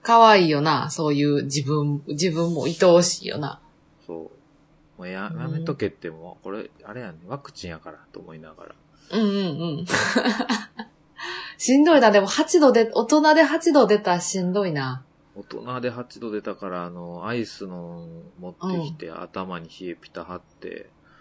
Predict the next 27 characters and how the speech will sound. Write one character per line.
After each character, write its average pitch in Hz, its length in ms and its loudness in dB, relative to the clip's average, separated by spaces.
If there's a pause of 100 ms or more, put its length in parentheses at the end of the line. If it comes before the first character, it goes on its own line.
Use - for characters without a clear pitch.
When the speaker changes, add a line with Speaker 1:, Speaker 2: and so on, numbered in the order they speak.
(260)
Speaker 1:
う 160 60 -6
わ 165 260 0
お。 - 140 -6
Speaker 2:
こ - 80 -18
う、 120 60 -20 (440)
あ 92 120 -16
の、 87 100 -16
頸 104 320 0
動 104 240 0
脈 85 340 -10
に 78 160 -16
氷 82 300 -8
当 80 80 -8
て 82 140 -16
て 82 100 -12
た - 120 -18
わ。 - 60 -20 (840)
Speaker 1:
あ、 160 200 -10
す 165 200 -10
ご 160 220 -6
い、 - 60 -10
し 170 200 -8
ん 143 80 -6
ど 127 100 -4 (280)
い。 208 40 -6 (100)
Speaker 2:
う 160 40 -20
ん。 - 220 -20